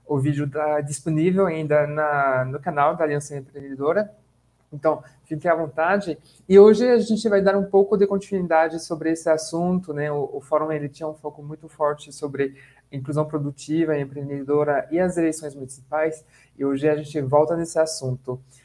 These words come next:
E pra falar comigo sobre, sobre isso, nada menos do que a nossa querida Lina Uzeste, diretora executiva da Aliança Empreendedora, ah, que participou dos últimos cafés, né? Lina, posso falar que você agora tá viciada do,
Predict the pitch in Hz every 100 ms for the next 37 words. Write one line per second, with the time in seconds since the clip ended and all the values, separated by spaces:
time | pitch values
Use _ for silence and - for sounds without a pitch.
0 | _ - 214 233 214 208 185 180 170 156
1 | 160 156 156 156 147 147 143 135 139 135
2 | 139 131 139 135 175 185 - _ _ 151
3 | 156 165 156 156 165 156 156 - 151 147
4 | - _ _ _ _ - 165 160 165 170
5 | 156 151 160 156 156 135 147 180 190 190
6 | 143 139 147 156 - 190 190 - - _
7 | _ _ 147 165 165 175 165 160 160 170
8 | - 151 147 147 147 156 170 165 156 147
9 | 147 139 143 156 170 180 - 147 143 135
10 | 131 131 131 139 160 160 - 160 156 160
11 | 151 147 160 156 156 147 147 147 160 151
12 | 156 175 180 _ _ _ 147 156 151 139
13 | 160 165 175 170 170 170 156 156 147 139
14 | 135 165 180 - 151 151 151